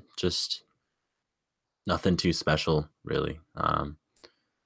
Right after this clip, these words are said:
had a good goal against the Galaxy, also picked up that card against the Galaxy, but nothing nothing really there to say, "Oh, we really missed out on him later on." Um, we had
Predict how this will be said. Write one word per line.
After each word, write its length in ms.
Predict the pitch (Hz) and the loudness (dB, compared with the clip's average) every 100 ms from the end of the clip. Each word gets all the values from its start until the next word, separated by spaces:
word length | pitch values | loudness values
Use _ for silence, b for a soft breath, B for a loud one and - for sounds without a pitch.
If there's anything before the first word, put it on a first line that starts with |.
| _ - | _ 0
had 160 | 87 | 4
a 60 | 80 | 6
good 160 | 82 | 4
goal 240 | 78 80 85 | 6 6 6
against 300 | 80 78 - | 4 0 -2
the 60 | |
Galaxy, 600 | 71 76 78 78 - 78 | 0 2 2 0 -2 0
also 240 | 76 76 - | 2 0 -6
picked 240 | - 76 | -6 -6
up 120 | 78 | -6
that 180 | 71 - | -6 -6
card 260 | - 73 82 | 0 2 2
against 300 | 85 92 - | -2 -4 -4
the 80 | 87 | 0
Galaxy, 560 | 87 92 92 - 101 | 2 2 0 0 0
but 240 | 82 76 - _ _ _ _ _ _ _ _ _ _ _ _ _ _ _ _ _ _ _ - | 2 0 -2 _ _ _ _ _ _ _ _ _ _ _ _ _ _ _ _ _ _ _ 0
nothing 880 | 143 165 175 180 170 165 151 117 - _ - | 4 6 6 6 8 6 6 4 -2 _ -4
nothing 380 | 120 139 160 147 | 2 4 8 8
really 240 | 135 113 | 8 8
there 260 | 95 107 107 | 10 10 10
to 80 | |
say, 580 | 87 92 90 82 80 65 - | 8 4 6 6 4 0 -2
"Oh, 200 | 85 92 | 2 4
we 180 | 92 | 6
really 220 | 92 95 87 | 8 8 8
missed 280 | 87 - | 6 6
out 180 | 82 85 | 6 6
on 140 | 85 80 | 6 4
him 340 | 82 78 80 | 4 2 0
later 300 | 82 82 78 | 0 4 6
on." 320 | 78 80 80 73 - 80 | 8 8 6 0 -6 -2
Um, 220 | 78 73 | 0 0
we 120 | 78 | 0
had 520 | 78 82 87 87 80 | 4 4 6 4 0